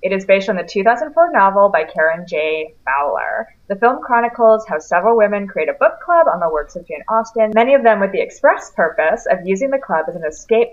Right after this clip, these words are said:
from or a solution to their personal struggles. They invite one man into their fold, the titular Greg,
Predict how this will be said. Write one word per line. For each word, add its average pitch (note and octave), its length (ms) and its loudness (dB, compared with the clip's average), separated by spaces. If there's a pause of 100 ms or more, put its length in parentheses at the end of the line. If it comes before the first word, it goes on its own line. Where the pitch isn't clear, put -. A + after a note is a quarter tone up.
from D#3+ 320 0
or E3+ 140 0
a E3+ 60 -4
solution G#3+ 580 -4
to E3+ 80 -12
their D3+ 140 -4 (100)
personal F#3+ 340 -4
struggles. D3 600 -6 (160)
They G3 80 -4
invite F#3+ 340 0
one G3+ 320 2
man G3+ 260 2
into G3 200 -2
their F3+ 260 2
fold, F#3 380 2
the A#3 100 4
titular C4 560 2
Greg, C4 720 2